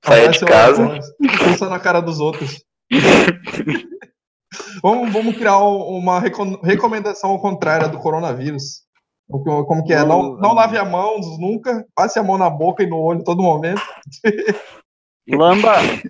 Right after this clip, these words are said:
Speaker 3: é, tem que lamber os corrimão dos metrô.
Speaker 2: Não, aí é demais, Gustavo, que nojo.
Speaker 1: Tem um vídeo de uma menininha lambendo um corrimão, é muito engraçado.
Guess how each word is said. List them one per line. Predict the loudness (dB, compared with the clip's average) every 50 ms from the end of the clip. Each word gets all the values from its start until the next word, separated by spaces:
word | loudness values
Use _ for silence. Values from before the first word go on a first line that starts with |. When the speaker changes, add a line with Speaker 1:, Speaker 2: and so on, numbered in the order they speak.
| -2
Speaker 3:
é, | 2 4 4 6 4 4
tem | 2 0 -2 -2
que | 0
lamber | 2 2 2 2 4 4 4 4
os | 2 0
corrimão | _ -4 -4 -4 -4 -4 -4 -4 -4 -4 -6 -10 -16 _ _
dos | _ _ -20 _
metrô. | -14 -14 -14 -12 -10 -10 -10 -10 -10 -14 _ _ _ -10 -10 -6 -6
Speaker 2:
Não, | -6 -6 -4
aí | -6 -6 -4
é | -4 -4
demais, | -2 -2 0 0 0 0 0
Gustavo, | -4 -4 -4 -6 -6 -6 -6
que | -6
nojo. | -4 -2 0 -2 -2 -4 -10 _ _ _ _ _ _ _ _ -12 -10 -10 -12 -14 -18 -20 _ _ _ _ _ _ _ _ _ _ _ _ _ _ _ -20 -20 0
Speaker 1:
Tem | _ 8 8
um | 8 8
vídeo | 6 4 6
de | 4 6
uma | 6 8 8 8 6 6
menininha | 6 4 2 2 2 2 4 6 6
lambendo | 6 6 6 6 6 4 6
um | 4
corrimão, | 4 6 6 6 6 4 4 4 6 6
é | 6 4
muito | 2 -2 -6
engraçado. | -6 -2 -2 -2 -4 2 4 4 6 6 4